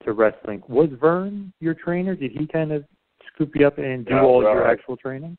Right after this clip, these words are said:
Speaker 2: Well, I actually started with a, with a guy named Joe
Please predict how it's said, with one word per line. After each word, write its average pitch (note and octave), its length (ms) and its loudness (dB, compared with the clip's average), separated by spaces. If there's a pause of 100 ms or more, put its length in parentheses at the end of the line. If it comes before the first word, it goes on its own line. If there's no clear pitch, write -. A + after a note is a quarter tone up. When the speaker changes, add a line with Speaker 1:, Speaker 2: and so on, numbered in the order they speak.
(560)
Speaker 2:
Well, G2+ 180 -4
I G2+ 200 4
actually G#2+ 520 -2
started F2+ 400 2
with E2 180 -2
a, D2+ 300 -4 (800)
with D2+ 200 -4
a C#2+ 40 -10
guy D#2 240 -4
named D#2 280 -8
Joe D2+ 200 -2